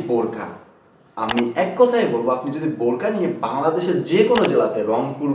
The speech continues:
খুলনা, বরিশাল বা যে কোনো জেলাতে বিজনেস করেন না কেন, আপনাকে একবার হলেও ইসলামপুর এসে ঘুরে যেতে হবে। ইসলামপুর থেকে আপনি বোরকাটা অনেক কম দামে পাবেন, কিন্তু কথা হচ্ছে এর অপোজিট। ইসলামপুরে যদি আসেন আপনি,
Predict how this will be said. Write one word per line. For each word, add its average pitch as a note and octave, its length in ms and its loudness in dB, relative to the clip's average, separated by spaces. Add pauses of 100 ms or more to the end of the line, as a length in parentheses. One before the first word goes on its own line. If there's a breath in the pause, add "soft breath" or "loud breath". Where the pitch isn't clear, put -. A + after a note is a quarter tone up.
খুলনা, C3+ 340 -2 (120)
বরিশাল C3 460 0 (500 loud breath)
বা B2 80 0 (180)
যে G3 100 2 (100)
কোনো B3 220 2
জেলাতে E3 260 -2 (160)
বিজনেস C#3 360 -4
করেন B2 160 -2
না A2+ 100 -6
কেন, B2 120 -2 (140)
আপনাকে A#2 280 -6 (220)
একবার F#3 300 2 (120)
হলেও A2+ 300 -2 (540)
ইসলামপুর G3 520 -4 (100)
এসে - 220 0
ঘুরে A2 240 -4
যেতে F#2+ 220 -6
হবে। F2 180 -6 (1080 soft breath)
ইসলামপুর F3+ 460 0 (100)
থেকে G#3 180 2 (120)
আপনি D3 160 -4 (180)
বোরকাটা C#3 340 -2 (200)
অনেক A#3 320 2 (540)
কম F#3+ 240 8
দামে G#3 280 0
পাবেন, - 200 -2 (400 loud breath)
কিন্তু F#3 240 -6
কথা B3 180 4
হচ্ছে A#3 200 -4 (260)
এর A3 80 0 (160)
অপোজিট। G3 380 2 (160)
ইসলামপুরে E3 400 -4
যদি A#3 120 0 (140)
আসেন G#3 200 -4 (100)
আপনি, - 140 -4